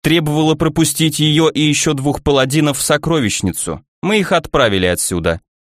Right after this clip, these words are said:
"И они просто ушли?" удивился Айвин. "Так точно, милорд,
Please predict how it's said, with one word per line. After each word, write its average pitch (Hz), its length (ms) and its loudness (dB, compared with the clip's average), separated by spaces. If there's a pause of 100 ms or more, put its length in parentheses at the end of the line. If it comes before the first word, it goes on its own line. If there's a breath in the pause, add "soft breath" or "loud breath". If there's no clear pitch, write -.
"И 87 120 0
они 95 300 0
просто 90 400 -4
ушли?" 90 500 -2 (100)
удивился 110 640 0
Айвин. 107 300 0 (380)
"Так 190 180 0
точно, 117 340 -2
милорд, 98 480 0